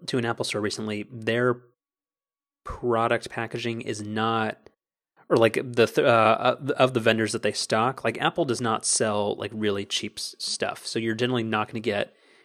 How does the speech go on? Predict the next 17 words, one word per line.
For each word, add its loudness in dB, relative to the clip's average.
weird, -2
funky -4
accessories -6
that -4
are -4
in -8
blister -2
packs, -4
uh, 0
that -2
kind -2
of -4
suffer 2
from -8
what -4
you're -6
mentioning. -6